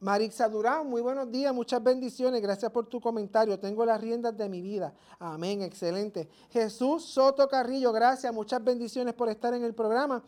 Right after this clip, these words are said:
Y todos los que se han ido integrando durante toda la mañana, todos los que han compartido, muchísimas gracias. Así que, mi gente bonita, mi gente hermosa, gracias por su sintonía brutal,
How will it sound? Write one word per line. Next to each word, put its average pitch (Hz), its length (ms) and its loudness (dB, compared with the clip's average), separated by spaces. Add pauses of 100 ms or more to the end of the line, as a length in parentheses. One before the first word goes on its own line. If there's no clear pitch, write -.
(400)
Y 233 140 -4
todos 262 220 6
los 311 100 4
que 311 140 -4
se 285 100 -4
han 269 80 -2
ido 285 160 -2
integrando 269 520 2
durante 220 360 -2
toda 220 220 2
la 233 80 4
mañana, 233 420 -2
todos 220 180 0
los 233 120 2
que 233 80 -6
han 226 80 -6
compartido, 226 640 -2 (280)
muchísimas 240 680 -2
gracias. 277 560 2 (180)
Así 196 240 -8
que, 208 360 0 (260)
mi 196 100 -6
gente 196 280 -2
bonita, 226 360 -2
mi 214 140 -4
gente 202 240 -4
hermosa, 277 520 -2 (260)
gracias 226 400 -2
por 233 180 -2
su 220 140 -10
sintonía 220 640 -6
brutal, 202 480 -2